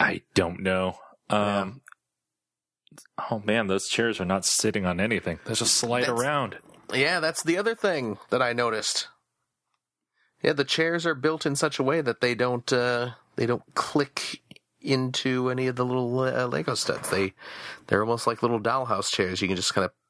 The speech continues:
Speaker 2: you know, pick 'em up there, and then they are. They're gonna s-, you, you bump, you bump into the table, and these things are gonna go slide in.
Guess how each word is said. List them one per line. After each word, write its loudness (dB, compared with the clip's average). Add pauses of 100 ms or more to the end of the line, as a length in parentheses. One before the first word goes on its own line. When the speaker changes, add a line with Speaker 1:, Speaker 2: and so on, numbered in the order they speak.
(960)
Speaker 2:
you -4
know, -2
pick -4
'em 2
up 0
there, 0
and 0
then 0
they 0
are. 0
They're -2
gonna 0
s-, -6
you, 2
you 0
bump, -2 (520)
you 4
bump -2
into 2
the -2
table, 0
and -2
these 0
things 0
are 2
gonna 0
go -4
slide 0
in. -2